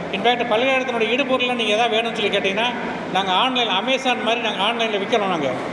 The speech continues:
டி என் ஏ அக்ரி கார்ட் அப்படின்னு நீங்க அடிச்சீங்கன்னா, எங்ககிட்ட என்னென்ன பொருள் இருக்கு அப்படிங்கிறதெல்லாம் உங்களுக்கு தெரியும். Amazon, Flipkart மாதிரி பல்கலைக்கழகத்துல இருக்கிற எல்லா பொருளுமே வந்து ஆன்லைன்ல நாங்க சேல்ஸ் பண்றோம். எ-, விதையாகட்டும்,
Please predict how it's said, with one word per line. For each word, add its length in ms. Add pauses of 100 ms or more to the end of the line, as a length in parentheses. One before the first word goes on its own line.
(460)
டி 200
என் 120
ஏ 180
அக்ரி 320
கார்ட் 320 (640)
அப்படின்னு 300
நீங்க 240
அடிச்சீங்கன்னா, 340 (100)
எங்ககிட்ட 400
என்னென்ன 240
பொருள் 240
இருக்கு 220
அப்படிங்கிறதெல்லாம் 400
உங்களுக்கு 140
தெரியும். 260 (640)
Amazon, 460 (120)
Flipkart 320 (120)
மாதிரி 340 (380)
பல்கலைக்கழகத்துல 400
இருக்கிற 220
எல்லா 360
பொருளுமே 360
வந்து 320 (200)
ஆன்லைன்ல 280
நாங்க 260
சேல்ஸ் 280
பண்றோம். 580
எ-, 120
விதையாகட்டும், 720